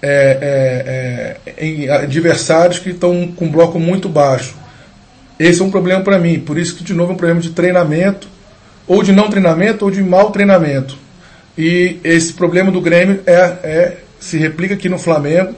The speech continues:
Toda vez que ele enfrentou bloco baixo, o Flamengo teve dificuldade, e por isso que, pra mim, independentemente dos jogadores estarem bem ou mal, muitos não estavam bem ontem, Thiago Maia, Andres, Everton Ribeiro, Gabigol,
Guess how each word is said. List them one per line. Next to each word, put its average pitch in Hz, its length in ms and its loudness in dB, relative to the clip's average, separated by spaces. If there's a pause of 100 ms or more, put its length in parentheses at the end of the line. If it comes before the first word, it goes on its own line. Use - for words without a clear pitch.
(460)
Toda 196 240 4
vez 190 200 2
que 196 80 -4
ele 190 60 -2
enfrentou 175 320 -6
bloco 165 260 0
baixo, 156 340 -2
o - 20 -16
Flamengo 156 360 -2
teve 180 300 0
dificuldade, 170 880 -2 (560)
e 175 280 -2
por 190 260 0
isso 190 260 0
que, 202 80 -10
pra 202 220 2
mim, 180 500 0 (260)
independentemente 202 1200 0
dos 143 80 -8
jogadores 160 540 0
estarem 165 340 -2
bem 160 280 -2
ou 147 100 -2
mal, 135 520 -2 (200)
muitos 190 300 -2
não 180 80 -2
estavam 165 320 -2
bem 143 220 -4
ontem, 139 380 -2 (260)
Thiago 151 260 -4
Maia, 135 560 -2 (240)
Andres, 135 640 -2 (920)
Everton 139 280 -4
Ribeiro, 127 880 2
Gabigol, 135 840 2